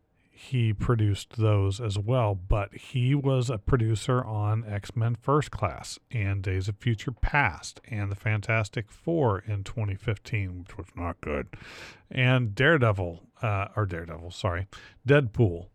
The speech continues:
in twenty sixteen, which was amazing, and, uh, X-Men Apocalypse, and Logan,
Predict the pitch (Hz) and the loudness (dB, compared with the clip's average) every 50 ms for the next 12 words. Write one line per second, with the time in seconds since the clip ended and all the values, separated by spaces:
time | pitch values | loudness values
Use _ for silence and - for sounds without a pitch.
0 | _ _ - 123 110 104 - 127 120 120 113 - 156 131 - - - 113 95 92 | _ _ -2 -2 0 2 2 2 4 4 4 4 2 2 2 -2 -4 -4 -4 -4
1 | 87 90 87 - - 113 110 110 131 143 151 165 180 196 208 208 208 180 131 113 | -6 -8 -10 -4 -2 0 2 2 2 2 2 0 -2 0 2 2 2 2 2 0
2 | - - - - - _ - - - - _ _ _ _ - 123 113 110 113 120 | -2 -6 -8 -12 -18 _ -20 -20 -20 -20 _ _ _ _ -6 -2 0 2 2 4
3 | 123 131 131 127 151 - _ _ _ _ _ - _ - 120 113 107 107 104 104 | 4 4 2 0 -2 -8 _ _ _ _ _ -14 _ 0 2 2 4 4 2 0
4 | - - 127 120 - - - 139 131 127 - - 143 147 151 123 - - 113 98 | 0 -2 -2 -2 -2 0 2 2 2 2 4 6 6 6 6 4 2 -4 -10 -10
5 | 92 - - - - - 104 104 110 131 131 131 131 135 147 147 156 165 160 123 | -8 -10 -12 -12 -10 -6 -4 -2 0 0 2 2 2 4 6 8 8 8 6 6
6 | 123 98 87 85 92 95 | 2 0 0 -6 -14 -18